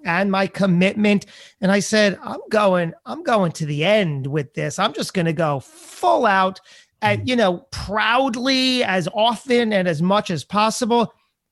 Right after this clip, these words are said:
Speaker 1: And then when you expect certain things, you get it, right? You
Speaker 2: Yeah.
Speaker 1: get what you expect, you get what you focus on, and then that confidence returns and it's building, and you're like,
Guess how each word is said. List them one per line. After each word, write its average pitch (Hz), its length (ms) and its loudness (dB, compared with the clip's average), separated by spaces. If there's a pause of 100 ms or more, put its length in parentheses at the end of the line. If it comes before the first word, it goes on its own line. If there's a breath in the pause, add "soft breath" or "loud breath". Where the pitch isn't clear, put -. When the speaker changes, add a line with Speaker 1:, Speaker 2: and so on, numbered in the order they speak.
(100)
Speaker 1:
And 196 120 2
then 254 160 0
when 262 180 2
you 226 100 4
expect - 840 -4
certain 185 440 -4
things, 175 480 -4
you 170 140 -4
get 127 360 -2
it, 123 180 -20
right? 165 180 -4
You 156 160 -6
Speaker 2:
Yeah. 98 60 -2
Speaker 1:
get 233 180 0
what 202 180 -4
you 160 80 -2
expect, 254 480 -2
you 180 80 -4
get 156 180 -2
what 175 140 -10
you 165 80 -8 (140)
focus 254 400 -2
on, 240 300 2 (380 loud breath)
and 185 100 4
then 180 120 2
that 151 200 -2
confidence 226 880 -2
returns 233 1040 0
and 156 140 2
it's 143 140 -8
building, 240 580 2
and 208 80 4
you're 208 100 2
like, 196 300 0